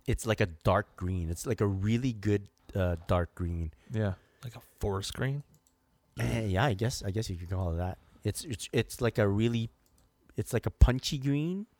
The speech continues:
Speaker 2: Mm-hmm.
Speaker 1: in terms of, I
Speaker 3: Okay.
Speaker 1: mean, the color really pops, but not fluorescent.
Speaker 3: Okay.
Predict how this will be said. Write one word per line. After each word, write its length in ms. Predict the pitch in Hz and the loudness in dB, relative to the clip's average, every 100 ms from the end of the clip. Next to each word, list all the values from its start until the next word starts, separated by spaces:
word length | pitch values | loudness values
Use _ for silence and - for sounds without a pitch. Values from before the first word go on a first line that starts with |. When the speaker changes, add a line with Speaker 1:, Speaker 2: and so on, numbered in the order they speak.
| - | -10
Speaker 2:
Mm-hmm. 220 | 113 110 95 _ - | -6 -6 -8 _ -4
Speaker 1:
in 140 | 107 | -2
terms 220 | 95 113 | 2 4
of, 80 | 104 | 6
I 120 | 107 120 | 4 4
Speaker 3:
Okay. 80 | |
Speaker 1:
mean, 160 | 98 95 | 2 0
the 80 | 95 | -2
color 320 | - 107 104 | 4 6 6
really 160 | 101 98 | 4 2
pops, 480 | - 107 113 - - - - - _ - | 0 2 2 0 -10 -14 -20 -20 _ -2
but 280 | 104 98 107 | 2 2 2
not 340 | 104 101 - | 2 2 2
fluorescent. 580 | - 98 87 87 78 71 _ _ _ _ _ _ _ - | 2 4 4 2 -4 -6 _ _ _ _ _ _ _ -14
Speaker 3:
Okay. 280 | 110 104 | -12 -12